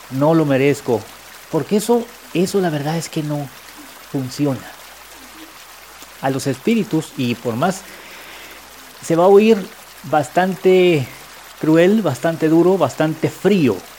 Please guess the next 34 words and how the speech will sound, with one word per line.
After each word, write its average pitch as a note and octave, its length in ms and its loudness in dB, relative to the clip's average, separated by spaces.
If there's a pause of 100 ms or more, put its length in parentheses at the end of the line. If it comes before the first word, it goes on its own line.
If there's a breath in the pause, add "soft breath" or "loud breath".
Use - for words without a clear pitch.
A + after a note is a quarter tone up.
(840)
pero C#3+ 420 0
a C3 80 -2
los B2+ 160 -2
espíritus D3 680 -4
no C3+ 120 -2
les C#3+ 180 -2
importa A#2+ 580 -6 (320)
un G3 140 -2
comino C3+ 500 -4 (680)
lo B2 140 -4
que C3 80 -4
te B2+ 100 -4
hayan A2+ 220 -2
hecho, F#2 180 -12 (600)
lo, C3+ 240 -4
o - 100 0
cómo D3+ 240 -2
te C#3+ 80 -4
estés C3 420 -4
sin-, B2 300 -8 (120)
bueno, E3 220 0
cómo A3 220 0
te - 80 -2
estés G3 280 0
sintiendo, E3+ 420 -2
sí, D#3+ 160 0
pero C#3+ 140 2
ahorita C3+ 180 -2
te C3 60 -4
voy C3+ 80 2
a - 20 -2
explicar - 340 -4
por - 200 -8
qué. D#3+ 180 -6